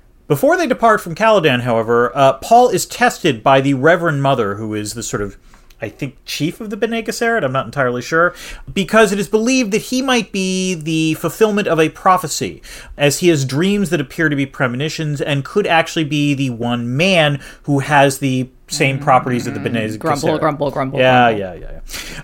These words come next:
Speaker 1: Paul passes this test, which is called the Gom Jabbar.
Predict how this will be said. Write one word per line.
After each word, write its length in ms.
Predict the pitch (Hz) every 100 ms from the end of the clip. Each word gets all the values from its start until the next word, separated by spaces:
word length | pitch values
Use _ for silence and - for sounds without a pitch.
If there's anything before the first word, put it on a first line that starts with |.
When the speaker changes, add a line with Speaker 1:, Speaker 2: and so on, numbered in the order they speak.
| -
Speaker 1:
Paul 320 | 226 262 262
passes 540 | - 262 262 233 190 170
this 160 | 151
test, 340 | - 156 147 -
which 100 | 127
is 80 | 127
called 220 | 151 123
the 60 | 120
Gom 280 | 120 113
Jabbar. 500 | 110 101 113 110 143